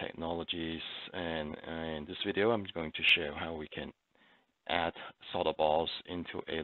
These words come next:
layout, uh, in the Keysight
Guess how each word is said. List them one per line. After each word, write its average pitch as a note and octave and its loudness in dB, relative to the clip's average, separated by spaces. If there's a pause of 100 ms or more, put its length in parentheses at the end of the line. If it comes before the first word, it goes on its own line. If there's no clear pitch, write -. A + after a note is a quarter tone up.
layout, G#2 4 (680)
uh, D#2 -2 (100)
in D#2 -4
the D#2+ -8 (140)
Keysight E2 -2